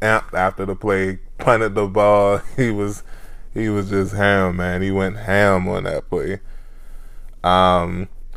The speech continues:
so, yeah, like I said, he's ready to go. But for the rest of the receivers, no one has seemed to break away from the pack.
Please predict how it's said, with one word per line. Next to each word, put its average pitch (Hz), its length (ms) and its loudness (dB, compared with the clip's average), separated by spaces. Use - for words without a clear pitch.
so, 107 100 4
yeah, 104 180 8
like 107 160 10
I 107 80 10
said, 101 220 4
he's 107 240 2
ready 98 260 2
to 92 80 0
go. 95 420 2
But 95 140 4
for 98 140 0
the 90 100 4
rest 107 240 8
of 101 80 0
the 92 80 0
receivers, 95 640 2
no 98 260 2
one 117 200 6
has 107 140 2
seemed 104 340 0
to 90 80 -4
break 104 260 2
away 98 320 4
from 92 180 -2
the 90 100 -6
pack. 92 360 4